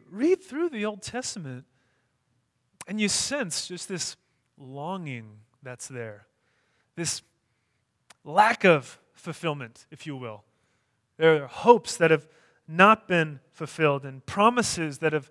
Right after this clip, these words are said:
not come to pass and brokenness that has not been restored yet, as if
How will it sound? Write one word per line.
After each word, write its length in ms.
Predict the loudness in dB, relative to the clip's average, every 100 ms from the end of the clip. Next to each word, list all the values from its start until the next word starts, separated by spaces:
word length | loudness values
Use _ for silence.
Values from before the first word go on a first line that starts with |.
| _ _ _
not 520 | 4 4 4 _ _
come 400 | 4 4 4 -10 _ _ _
to 80 | -10
pass 420 | 4 4 4 0
and 180 | -8 0
brokenness 640 | 4 4 2 -6 -6 -4
that 160 | -2 -2
has 240 | -4 -8 _ _
not 320 | -8 -4 -4 0
been 240 | 0 0
restored 520 | -2 -2 0 2 2
yet, 160 | 2 2
as 200 | 4
if 120 | 4